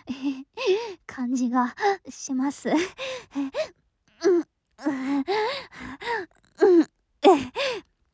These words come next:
まあ、そんな感じなんですけど。あとは、うん、フェラチオですかね。そうですね。私、あの、なんだろう、オナニーするときに、うん、自分の指とか、こう、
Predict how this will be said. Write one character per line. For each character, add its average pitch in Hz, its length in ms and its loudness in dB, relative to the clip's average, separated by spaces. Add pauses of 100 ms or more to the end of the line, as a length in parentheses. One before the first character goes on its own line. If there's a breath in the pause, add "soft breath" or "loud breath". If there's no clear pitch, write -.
(420)
ま 285 380 4
あ、 - 40 0
そ - 220 -8
ん 233 40 2
な 254 180 6
感 262 240 0
じ 262 80 2
な 269 120 4
ん 220 60 -8
で 220 80 -10
す - 100 -12
け 226 100 -2
ど。 226 60 -8 (420 loud breath)
あ 294 120 4
と 311 160 8
は、 226 160 10 (720)
う 254 280 4
ん、 302 40 6
フ 277 100 4
ェ 302 40 12
ラ 320 140 8
チ - 220 6
オ 440 160 10 (540)
で 381 120 10
す - 120 -10
か 226 140 2
ね。 285 380 0 (800 loud breath)
そ 285 100 0
う 269 80 4
で 233 120 0
す - 140 -10
ね。 233 160 -2 (300 loud breath)
私、 277 380 4
あ 269 140 8
の、 240 380 4 (300)
な 294 140 2
ん 254 40 2
だ 247 80 0
ろ 220 160 -6
う、 - 280 -18 (520)
オ 285 120 6
ナ 466 140 10
ニ 339 160 2
ー 277 40 -6
す - 160 -2
る 269 100 6
と 285 140 4
き 277 120 -2
に、 226 200 -2 (340 loud breath)
う 269 100 2
ん、 262 160 2 (300)
自 247 180 4
分 381 160 10
の 403 80 10
指 415 220 10
と 339 120 4
か、 - 240 6 (580 loud breath)
こ - 280 -8
う、 - 60 -12